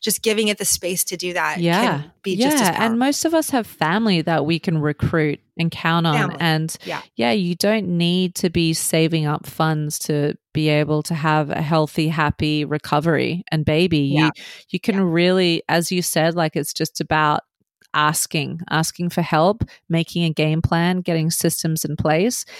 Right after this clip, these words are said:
Speaker 2: And really the greatest medicine is presence. Just allowing the space and time,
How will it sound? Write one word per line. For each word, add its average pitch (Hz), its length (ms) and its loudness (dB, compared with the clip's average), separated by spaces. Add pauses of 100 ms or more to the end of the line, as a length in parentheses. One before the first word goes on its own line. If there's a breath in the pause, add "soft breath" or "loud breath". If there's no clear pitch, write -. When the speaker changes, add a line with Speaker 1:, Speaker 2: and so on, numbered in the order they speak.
(280 loud breath)
Speaker 2:
And 185 180 2
really 180 380 2
the 254 140 -2
greatest 160 540 0
medicine 160 500 -2
is - 160 -2
presence. - 920 -2 (400)
Just - 200 0
allowing 185 640 4
the 175 120 0
space - 720 0
and 165 200 -2
time, 175 640 -2